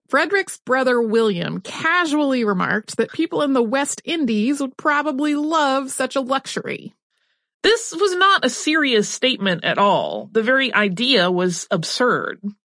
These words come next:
Speaker 2: Cutting ice in the winter and storing it in an ice house for the summer was common for New England families of means, and societies with access to ice have been storing it for later use since antiquity.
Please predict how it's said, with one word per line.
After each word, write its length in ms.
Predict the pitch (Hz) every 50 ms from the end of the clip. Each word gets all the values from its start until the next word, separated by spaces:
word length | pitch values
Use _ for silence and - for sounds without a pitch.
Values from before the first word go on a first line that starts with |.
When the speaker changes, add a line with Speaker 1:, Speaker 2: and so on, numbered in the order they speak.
| _ _ _ _ _ -
Speaker 2:
Cutting 280 | - 269 262 285 262 220
ice 280 | 143 233 269 262 247
in 80 | 285 214
the 80 | 208 185
winter 440 | 180 214 226 240 240 208 190 185
and 180 | 123 160 175 170
storing 460 | - - - 240 240 247 240 226 214
it 160 | 214 196 - -
in 100 | 196 190
an 120 | 185 170
ice 280 | - - 214 220 208 -
house 300 | - 208 196 185 175 -
for 140 | - 185 165
the 80 | 180
summer 420 | 165 - - 254 247 226 202 180 180
was 160 | 190 208 202
common 540 | - - 370 403 480 415 247 208 196 208 208
for 160 | - 208 185
New 160 | 180 190 196
England 340 | 240 285 277 247 214 180 180
families 460 | - 190 180 170 175 175 175 170 160
of 120 | 160 147
means, 720 | 185 226 285 320 285 226 180 170 165 175 180 208 - - _ _ _ - - - _ -
and 200 | 226 269 285 277
societies 600 | - 294 262 - 254 226 226 220 220 220 208 190
with 100 | 202 208 - -
access 400 | 180 185 185 - - 190 175 -
to 180 | - - -
ice 280 | 170 170 175 170 - -
have 160 | 202 180 170
been 360 | 185 180 180 180 180 180 165 -
storing 440 | - - - 381 403 381 339 269
it 180 | 233 208 208 -
for 140 | - 233 208
later 240 | 196 196 190 180 185
use 300 | 175 170 170 170 165 -
since 260 | - 185 165 - 170
antiquity. 720 | 165 160 165 - 370 349 - - 160 139 123 - 160 170